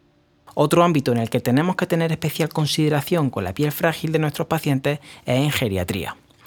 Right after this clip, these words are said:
Durante el envejecimiento, la piel tiende a ser más frágil debido a un síndrome de insuficiencia cutánea llamado dermatoporosis.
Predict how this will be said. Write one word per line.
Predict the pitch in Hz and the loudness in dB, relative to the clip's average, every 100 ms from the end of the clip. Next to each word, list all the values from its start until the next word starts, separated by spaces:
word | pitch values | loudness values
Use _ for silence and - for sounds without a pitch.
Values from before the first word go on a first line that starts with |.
| - - - | -20 -16 -2
Durante | 139 131 131 | 2 4 2
el | 127 | 2
envejecimiento, | 127 - 127 143 170 180 165 151 | 0 -2 -2 2 2 2 0 0
la | 131 | 0
piel | 151 151 156 | 0 -2 0
tiende | 160 165 | 0 2
a | 151 | 0
ser | - 147 | -2 0
más | 139 123 | 0 -2
frágil | - 202 - 117 107 | 0 -2 0 -2 0
debido | 107 123 151 | 0 2 0
a | |
un | 147 | 0
síndrome | 185 180 185 180 | 0 0 0 0
de | |
insuficiencia | 143 131 120 135 135 156 | -2 -2 -4 -4 -4 -4
cutánea | 156 147 180 165 165 - - - | -2 2 2 2 -2 -6 -20 -6
llamado | 135 131 165 190 | 0 0 0 0
dermatoporosis. | 143 120 107 107 98 104 98 - | 0 2 0 -2 -2 0 0 -2